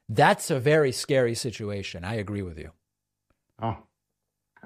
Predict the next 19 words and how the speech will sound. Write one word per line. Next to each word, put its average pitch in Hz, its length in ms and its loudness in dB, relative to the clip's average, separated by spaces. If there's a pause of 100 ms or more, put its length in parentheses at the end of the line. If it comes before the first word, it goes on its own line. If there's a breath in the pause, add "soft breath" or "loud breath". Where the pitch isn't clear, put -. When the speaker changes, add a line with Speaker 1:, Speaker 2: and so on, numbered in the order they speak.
(100)
Speaker 2:
Also, 175 340 -2
as 123 120 -4
a 120 160 2
curiosity, 123 680 -2
I 120 80 -2
know 165 140 -4
you've 147 120 0
been 131 160 -2
to 127 80 -10
Denmark 120 440 -4
many 104 200 -2
times, 98 300 -4
but - 140 -6
have 139 120 -2
you - 100 -4
ever 180 140 -2
been - 220 -4
to - 80 -12
Sweden? 156 420 -4